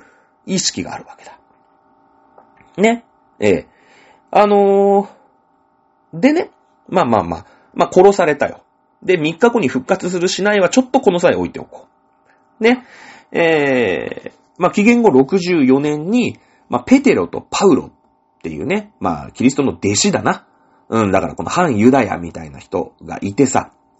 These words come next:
一番弟子がペテロ。で、まあ、二番、まあ、二番弟子でいいかな。まあ、パウロっていうのはいてね。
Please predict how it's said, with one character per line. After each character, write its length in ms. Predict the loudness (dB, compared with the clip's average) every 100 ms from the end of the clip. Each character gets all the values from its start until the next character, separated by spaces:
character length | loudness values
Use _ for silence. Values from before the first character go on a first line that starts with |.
| _ -10
一 240 | -6 -2
番 160 | -2 -4
弟 100 | -4
子 100 | -2
が 120 | -2
ペ 160 | -4
テ 100 | -8
ロ。 140 | -10 -14 _ _ -20 -20 _
で、 80 | 0
ま 100 | 0
あ、 20 |
二 160 | 0 -2
番、 280 | -2 -2 -2
ま 100 | 0
あ、 40 |
二 140 | 0 0
番 180 | 0
弟 100 | -2
子 60 | -4
で 80 | -4
い 20 |
い 40 |
か 120 | -4 -4
な。 160 | -6
ま 120 | -2 -2
あ、 40 |
パ 180 | 0 0
ウ 80 | 0
ロ 100 | -6
っ 60 |
て 120 | _
い 40 | -18
う 40 |
の 40 | -18
は 60 | -16
い 100 | -4
て 100 | -2
ね。 200 | -2